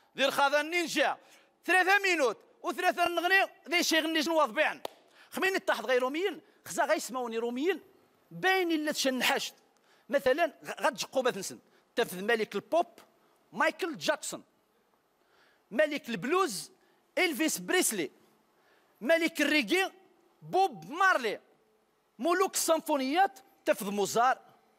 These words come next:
بيتهوفن. نشين، نشين بعد هذه المغرب غنغيش للملك. المختار البركاني، ملك الرقادة. وخمين التحت غير الريف،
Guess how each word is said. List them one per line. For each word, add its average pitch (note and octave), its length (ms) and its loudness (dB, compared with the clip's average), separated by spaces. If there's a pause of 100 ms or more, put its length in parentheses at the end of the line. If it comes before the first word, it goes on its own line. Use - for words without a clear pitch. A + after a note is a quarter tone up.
(200)
بيتهوفن. A#3+ 600 0 (560)
نشين، F4 420 2 (380)
نشين F#4 200 0
بعد C4 120 0
هذه D#4 140 4
المغرب D#4 320 4
غنغيش D4+ 360 2
للملك. C#4+ 460 2 (520)
المختار C#4 360 0
البركاني، A#3+ 640 -2 (220)
ملك D4 320 -2
الرقادة. A3+ 560 -2 (1800)
وخمين F4+ 300 2
التحت D#4 320 2
غير F4 300 2
الريف، G#4 320 0